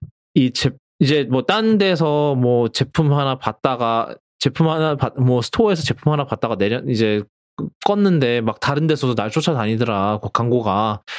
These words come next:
이게 뭐, 결국은 이제 쿠키를 이용한 트래커가 있는 거거든요. 그래서 뭐, 이제 그 해당 웹사이트에 그 뭐, 페이스북이나 이런 구글의 트래커가 있어서, 아, 이제 페이스북이, "아,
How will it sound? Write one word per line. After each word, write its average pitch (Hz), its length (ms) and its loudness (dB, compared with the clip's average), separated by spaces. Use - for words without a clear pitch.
이게 220 180 2
뭐, 196 180 2
결국은 190 440 2
이제 165 440 2
쿠키를 247 440 0
이용한 156 340 0
트래커가 160 1300 0
있는 135 240 2
거거든요. 110 580 0
그래서 110 320 0
뭐, 101 240 0
이제 110 360 2
그 120 80 2
해당 190 260 0
웹사이트에 135 840 0
그 123 80 -2
뭐, 107 140 2
페이스북이나 151 760 -2
이런 110 200 -2
구글의 123 360 0
트래커가 185 420 -2
있어서, 202 400 -2
아, 95 260 0
이제 95 200 0
페이스북이, 180 760 0
"아, 113 360 0